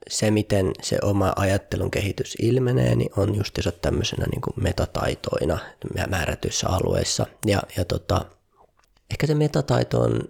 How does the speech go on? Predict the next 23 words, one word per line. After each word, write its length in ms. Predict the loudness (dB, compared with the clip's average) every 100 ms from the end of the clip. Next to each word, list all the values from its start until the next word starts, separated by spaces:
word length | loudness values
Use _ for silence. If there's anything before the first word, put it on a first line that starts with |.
| 0
on 120 | 2
juurikin 380 | 4 2 0 -2
s-, 520 | 0 0 0 0 -2
eroa 360 | 0 2 4 4
normaalista 680 | 2 2 2 2 2 -2 -4
taidosta 600 | 0 2 2 0 -2 -6
siinä, 420 | -2 2 2 2
että, 300 | 0 -2 -4 -4 -8 -20 -20 -20 -20 -20 -4
että 260 | -2 -2 -10 -20 -20 _ _ _ _ -8
sen 220 | -4 -2
taustalla 760 | 2 4 4 2 0 2 4 4
on 240 | 2 0
se 260 | 0 0 0 -4 -18 _ _ _ _ _ _ _ -20 -2
tapa, 400 | -2 0 2 2
jolla 260 | 0 -2 -2
me 100 | 0
otetaan 440 | -2 -2 -2 -2
tolkkua 560 | -2 -4 0 2 2 -2
asioista. 640 | -6 -8 -8 -8 -8 -6 -8 -10 -20 -20 -20 -4
Voidaan 200 | 0 0
kutsua 260 | 0 -2 0
myös 200 | 0 2
mentalisaatioksi, 1040 | 0 0 -2 -2 -2 -2 -4 -4 -8 -10